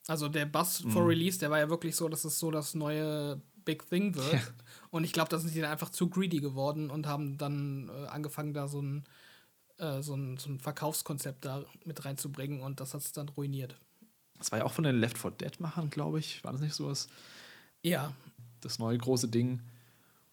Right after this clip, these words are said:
Speaker 2: Und ja, was ich auch noch weiß, damals in den, ich hab auch nur die Betas gespielt, dass man da ewig gebraucht hat. Also wenn man das Monster spielen wollte, war man ewig in der Queue. Also <laughs> du warst da echt
Speaker 1: <laughs>
Speaker 2: ewig drin. Das war, glaub ich, auch sowas, wo man dachte, ey, das ist das Spiel, wo jeder als Monster spielen will, nicht den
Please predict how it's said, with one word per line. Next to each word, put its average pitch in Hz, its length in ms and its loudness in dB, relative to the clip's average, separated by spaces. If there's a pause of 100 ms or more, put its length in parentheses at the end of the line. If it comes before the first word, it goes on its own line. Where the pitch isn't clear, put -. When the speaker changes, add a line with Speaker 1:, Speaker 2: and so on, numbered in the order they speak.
(120)
Speaker 2:
Und 110 560 4 (680)
ja, 117 240 4
was 127 140 6
ich - 60 2
auch 123 60 2
noch 143 160 4
weiß, 131 280 8
damals 123 220 6
in 123 80 2
den, 120 140 4
ich - 100 0
hab - 80 -4
auch 123 140 -2
nur 135 120 4
die 117 80 4
Betas 120 320 2
gespielt, 117 420 -2 (880)
dass 107 160 2
man 113 100 2
da 101 80 0
ewig 113 280 4
gebraucht 120 380 2
hat. 123 120 2
Also 117 120 0
wenn 117 60 2
man 110 80 4
das 110 100 2
Monster 123 260 4
spielen 120 280 2
wollte, 113 240 4
war 110 80 2
man 104 160 -2
ewig 113 360 2
in 98 60 -6
der 101 100 0
Queue. 107 340 -2
Also 110 180 0
<laughs> - 0 -
du - 520 -2
warst - 200 6
da - 40 0
echt 214 240 6
Speaker 1:
<laughs> - 0 -
Speaker 2:
ewig 151 260 2
drin. - 240 -2 (580)
Das - 100 -10
war, - 60 -6
glaub 117 120 8
ich, 120 140 8
auch 123 100 4
sowas, 113 240 4
wo 113 60 2
man 113 160 2
dachte, 113 220 2
ey, 110 240 0 (360)
das 107 140 0
ist 107 100 4
das 120 60 8
Spiel, 135 260 8
wo 123 100 10
jeder 123 220 10
als 120 160 0
Monster 131 240 4
spielen 107 300 2
will, 110 160 2
nicht 117 180 4
den 110 300 0